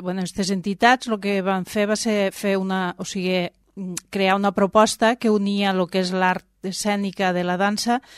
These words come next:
en la, en la literatura i van, va-, van crear una sèrie d'espectacles de coreografies curtes basades cada una d'elles en una obra literària. La que es representarà aquí a Deltebre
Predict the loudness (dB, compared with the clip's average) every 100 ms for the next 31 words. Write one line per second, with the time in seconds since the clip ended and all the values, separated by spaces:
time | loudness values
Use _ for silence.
0 | -20 -20 _ -2 0 2 2 2 -2 -6
1 | -8 -4 -2 -2 -2 -2 -2 0 0 0
2 | -4 -20 -12 -4 0 0 -2 -6 -6 -4
3 | -2 -2 0 0 0 0 -2 -2 0 0
4 | 0 0 0 -2 -4 -4 0 0 0 -2
5 | -2 -4 -4 -4 -4 -6 -4 -4 -6 -4
6 | -4 -4 -4 -4 -2 -2 0 -2 -2 -4
7 | -4 -2 -2 -2 -6 -8 -8 -6 -2 -2
8 | -2 -4 -4 -4 -2 -2 -2 -4 -4 -8
9 | -14 -8 -6 -4 -4 -4 -4 -4 -6 -8
10 | -12 _ -20 -20 _ -4 -2 -2 -2 -4
11 | -10 -8 -6 -6 -6 -4 -2 0 -2 -2
12 | -6 -2 0 0 0 -2 -4 -2 -2 -2